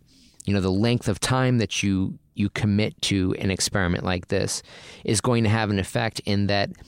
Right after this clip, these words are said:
I don't think I would be able to, and I, I, I clearly hope that I don't want to, uh, resort to binge eating again.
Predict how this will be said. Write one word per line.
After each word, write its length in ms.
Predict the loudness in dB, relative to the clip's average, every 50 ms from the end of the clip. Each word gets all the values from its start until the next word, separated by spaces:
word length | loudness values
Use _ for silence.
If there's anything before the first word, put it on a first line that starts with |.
| -20 -20 -20 _ -10 -2
I 140 | 0 2 2
don't 280 | 2 2 2 0 0 -2
think 260 | -2 0 0 0 0
I 100 | 0 0
would 160 | 0 0 0
be 160 | 2 2 2
able 260 | 2 2 2 2 0
to, 480 | 0 0 0 0 2 2 2 2 0 -2 -4 -10 -20 -20 -12 -6
and 200 | -4 -2 0 0
I, 180 | 0 0 -2 -2 -4 -6
I, 160 | -6 -4 -4 -4 -6 -10 _ _ -20 -20 -20 -20 -12 -6
I 160 | -4 -4 -4 -4 -4
clearly 300 | -4 -2 -2 0 0 0
hope 180 | 0 -2 -2 0
that 100 | -2 -2
I 60 | 0
don't 220 | 0 0 -2 0
want 260 | 0 0 0 0 0 0
to, 300 | 0 0 0 0 -2 -4 -8 -18 -20 -20 -20 -20 _ _
uh, 140 | -2 0 2
resort 380 | 2 2 2 2 2 0 0 0
to 100 | -2 -2
binge 380 | 0 2 2 2 2 2 2
eating 260 | 2 2 2 2 0 0
again. 400 | -2 -2 -4 -6 -6 -8 -10